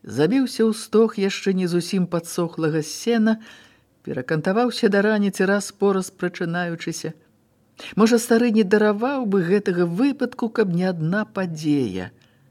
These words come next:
Прачнуўшыся ўначы, Юзік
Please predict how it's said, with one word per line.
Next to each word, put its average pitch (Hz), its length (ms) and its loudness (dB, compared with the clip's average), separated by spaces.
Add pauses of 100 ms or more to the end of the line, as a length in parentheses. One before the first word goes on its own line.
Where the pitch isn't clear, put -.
(200)
Прачнуўшыся 202 1300 4
ўначы, 190 920 2 (920)
Юзік 240 600 0